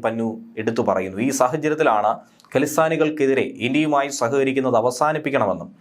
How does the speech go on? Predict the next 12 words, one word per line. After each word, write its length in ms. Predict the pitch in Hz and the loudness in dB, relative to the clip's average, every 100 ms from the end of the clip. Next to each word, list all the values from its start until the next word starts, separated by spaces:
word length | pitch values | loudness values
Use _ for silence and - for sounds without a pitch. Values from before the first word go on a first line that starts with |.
| _ 101 | _ 0
അതല്ലെങ്കിൽ 400 | 117 127 147 - - - - | 2 2 0 -2 -8 -12 -2
ഖലിസ്ഥാനികളുടെ 680 | 135 156 151 151 156 151 123 143 | 0 2 2 0 0 2 4 2
ആക്രമണങ്ങളും 600 | 151 160 151 147 143 135 | 2 0 0 -2 -2 -2
പ്രതിഷേധങ്ങളും 720 | 135 139 139 156 151 139 135 135 - - - 139 | -2 -2 -2 -2 -2 0 0 0 -10 -20 -4 0
നിങ്ങൾ 260 | 175 202 165 | 2 2 2
നേരിടേണ്ടി 420 | 151 160 160 156 151 | 0 2 2 0 0
വരുമെന്ന 300 | 147 139 135 | 0 0 -2
ഭീഷണിയുമായി 600 | 135 139 151 135 135 127 123 | -4 -6 -6 -2 0 0 0
റഷ്യയ്ക്ക് 340 | 127 - 147 131 | -2 -2 -2 -2
മുന്നിലേക്ക് 340 | 117 117 110 | 0 0 0
എത്തിയിരിക്കുന്നത്. 440 | 101 104 101 92 87 | -2 -2 -2 -2 -2
ഇതുകൂടാതെ 460 | 113 135 143 147 127 | -2 2 2 2 0